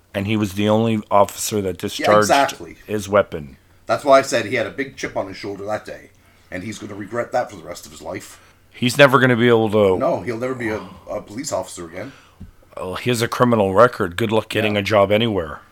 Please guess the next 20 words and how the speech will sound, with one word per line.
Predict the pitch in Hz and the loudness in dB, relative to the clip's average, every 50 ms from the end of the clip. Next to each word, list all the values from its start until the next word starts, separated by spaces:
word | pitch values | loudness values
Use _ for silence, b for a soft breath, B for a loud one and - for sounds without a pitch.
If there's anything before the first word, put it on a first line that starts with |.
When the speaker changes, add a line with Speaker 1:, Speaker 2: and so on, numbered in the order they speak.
| _ _ _ | _ _ _
Speaker 2:
Exactly. | - 95 92 110 107 127 139 - - 92 82 - _ _ _ _ _ _ | -20 -16 -6 -4 -4 -4 -4 -8 -12 -14 -14 -16 _ _ _ _ _ _
He | _ 98 | _ -20
could | - - 107 98 | -20 -20 -20 -18
be | 95 | -14
some | 95 - 107 107 107 101 104 107 107 110 104 98 | -12 -10 -10 -10 -10 -10 -10 -10 -8 -8 -10 -10
Skid | 92 - - - 123 131 123 - | -10 -12 -12 -8 -10 -10 -10 -6
Row | 123 135 156 147 113 95 _ | -8 -6 -6 -8 -12 -16 _
bum | - 117 110 104 104 | -4 -4 -4 -4 -4
now. | 110 123 135 113 117 120 - - | -6 -4 -4 -4 -6 -8 -12 -14
Who | - 113 | -12 -10
knows? | 117 127 139 - 185 - - - - - - _ - - - | -6 -6 -6 -6 -8 -10 -14 -16 -18 -18 -20 _ -14 0 6
Speaker 1:
I'd | - 139 170 160 | 8 8 8 8
be | 185 190 190 | 6 4 4
interested | 185 160 160 156 - - 156 135 - | 4 4 2 -2 0 2 2 2 2
to | 135 120 | 2 2
know. | 120 117 123 127 127 127 127 117 | 6 8 10 10 10 10 8 8
I | - 101 117 | 8 8 6
haven't | 117 113 120 123 120 127 131 127 123 - - | 6 8 6 6 8 8 4 4 2 -4 -8
read | 113 117 117 120 123 120 113 113 - | -6 2 6 8 8 8 6 2 -2
anything | - 104 107 120 123 120 - - - 120 120 117 117 117 113 107 | 0 0 2 2 2 -2 -2 -2 0 0 0 2 2 -2 -4 -4